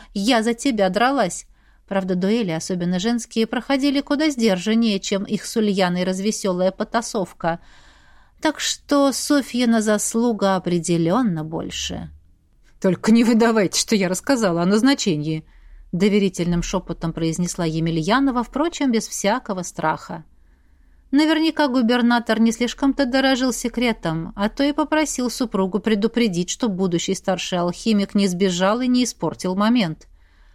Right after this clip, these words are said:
Но вдаваться в такие тонкости Илья не стал, поблагодарил за танец и оглянулся на ряд зрителей, выискивая Софью. Только рядом с губернатором ее не было, как и у стола с закусками.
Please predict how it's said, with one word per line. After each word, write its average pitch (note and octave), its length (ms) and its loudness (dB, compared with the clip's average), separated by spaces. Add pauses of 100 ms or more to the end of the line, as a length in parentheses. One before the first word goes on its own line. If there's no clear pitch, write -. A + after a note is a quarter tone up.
(560)
Но C#4+ 140 4
вдаваться C#4+ 420 2
в - 40 -20
такие B3+ 300 -2
тонкости A#3+ 500 -2
Илья A3+ 260 2
не A#3 140 2
стал, A3 440 -4 (260)
поблагодарил F#3+ 720 0
за F3+ 160 -2
танец D4 560 -2 (160)
и G#3 80 0
оглянулся B3+ 680 0
на B3+ 160 2
ряд A#3+ 200 -2
зрителей, G3+ 540 -2
выискивая D#3+ 580 -6
Софью. E3+ 580 -6 (1200)
Только G#3+ 320 -4
рядом G#3+ 220 2
с G3+ 80 -4
губернатором G#3 800 2
ее D#3+ 180 -2
не A#3 220 2
было, F#3 380 -4 (160)
как F#3 260 -4
и - 20 -2
у G#3 80 -2
стола A#3+ 460 -2
с - 20 -2
закусками. G3 960 -2